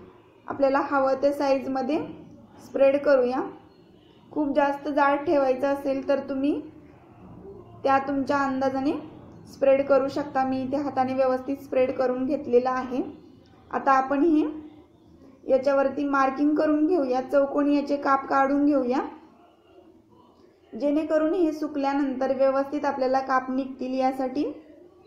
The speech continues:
अशा पद्धतीने marking करून घ्यायची चाकूने आणि चौकोनी आकारामध्ये आपण हे कापून घ्यायचं.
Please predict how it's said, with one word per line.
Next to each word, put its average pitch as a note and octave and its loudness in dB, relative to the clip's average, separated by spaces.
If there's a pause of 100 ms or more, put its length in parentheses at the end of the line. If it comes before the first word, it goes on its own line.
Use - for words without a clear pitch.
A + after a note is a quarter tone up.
(380)
अशा C#4 -4
पद्धतीने C4+ -2
marking C4 -2
करून C4+ 0
घ्यायची C#4 -2
चाकूने B3+ -2 (1900)
आणि C4 -4
चौकोनी C#4+ 2
आकारामध्ये C4+ 0
आपण C4 0
हे C#4+ 4 (1200)
कापून C#4 0
घ्यायचं. D4 0